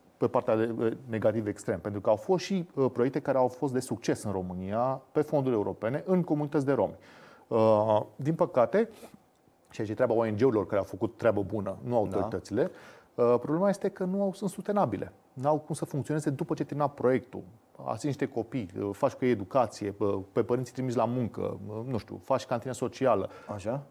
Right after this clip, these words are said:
Speaker 1: După ce termină proiectul, primăria trebuie să preia această stabilitate. Nu o face. Și atunci moare totul. Adică ai stat trei ani, ai investit într-o comunitate și te aștepți să se schimbe lucruri radical. Păi nu se schimbă pentru că romii sunt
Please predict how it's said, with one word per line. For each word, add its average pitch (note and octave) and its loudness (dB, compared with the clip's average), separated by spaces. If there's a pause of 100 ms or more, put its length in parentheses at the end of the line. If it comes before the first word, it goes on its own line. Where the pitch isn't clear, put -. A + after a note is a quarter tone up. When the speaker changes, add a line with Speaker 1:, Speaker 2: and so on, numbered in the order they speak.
Speaker 1:
După D3+ 2
ce A3 -8
termină F#3+ 0
proiectul, A#2 0 (260)
primăria A2+ 0
trebuie D3+ -2
să - -2
preia B2 2
această G2+ -4 (160)
stabilitate. G2 -6 (500)
Nu C3+ -2
o G#2 4
face. - -6 (580)
Și - -8
atunci A3 -4
moare A3 2
totul. C3+ -2 (440)
Adică B2+ -4
ai A#2+ 0
stat F3 0
trei B2+ 2
ani, D3 2
ai B2 -4
investit A2 -4
într-o B2 -2
comunitate G#2 -6
și - -12
te - -4
aștepți F#3 -4
să F3 2
se E3+ -4
schimbe F#3+ 0
lucruri F#3 0
radical. E3 2 (540)
Păi G#3+ -2
nu B3 0
se A#3 2
schimbă F3 2
pentru C3 -2
că B2+ 2
romii F3 4
sunt D3 -2